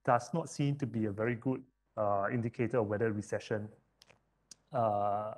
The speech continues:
uh, likelihood has risen. But perhaps we are also looking at credit from a very one-dimension perspective, right? So we focus on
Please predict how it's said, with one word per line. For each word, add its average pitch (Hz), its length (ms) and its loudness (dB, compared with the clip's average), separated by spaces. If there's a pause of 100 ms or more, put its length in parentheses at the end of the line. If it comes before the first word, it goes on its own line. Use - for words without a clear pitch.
(180)
uh, 120 120 0
likelihood 113 460 0
has 101 220 -12
risen. 104 400 -2 (540)
But 175 160 2
perhaps 285 320 -2
we 143 140 4
are 151 80 6
also 175 260 0
looking 170 380 0
at 123 200 0
credit 135 320 0
from 107 360 -2 (280)
a 123 40 -2
very 117 340 0
one-dimension 107 800 0
perspective, - 680 -10
right? - 140 -8
So 240 100 -4
we 233 120 -2
focus 226 640 0
on 131 340 -2